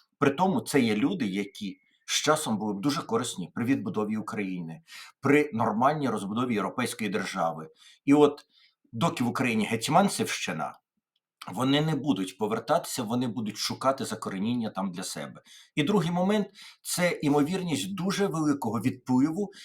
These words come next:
саме чоловіків працездатного віку, які зараз перебувають в Україні, тому що згідно з норм закону про режим воєнного стану, вони не мають права просто так покидати Україну, якщо вони, звичайно,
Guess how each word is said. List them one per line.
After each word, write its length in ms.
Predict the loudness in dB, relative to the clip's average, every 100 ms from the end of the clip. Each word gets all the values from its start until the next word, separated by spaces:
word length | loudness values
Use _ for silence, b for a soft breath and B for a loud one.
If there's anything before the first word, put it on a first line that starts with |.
| B
саме 420 | -4 2 4 4
чоловіків 720 | 0 0 0 -2 -2 0 0
працездатного 720 | 0 -4 -2 0 0 2 0 0
віку, 280 | -4 -4
які 260 | -4 0 0
зараз 440 | 2 2 0 -4 -14 B B _ 2
перебувають 480 | 4 6 6 4
в 40 | 0
Україні, 320 | -2 0 0
тому 240 | 0 0
що 240 | 0 0 0
згідно 480 | 0 0 0 -2 -4
з 100 | 0
норм 380 | 2 2 0
закону 520 | -2 -2 -2 -2 -4 -8 B B B
про 320 | -2 2 4 4
режим 340 | 2 0 0
воєнного 380 | 2 2 2 2
стану, 300 | 2 2 2
вони 180 | 4 4
не 80 |
мають 320 | 6 4 4 2
права 240 | 4 4
просто 280 | 0 -4 2
так 200 | 2 2
покидати 420 | -2 2 2 2
Україну, 400 | -2 0 2 4
якщо 240 | 2 2
вони, 160 | 0 0
звичайно, 560 | 0 0 2 2 2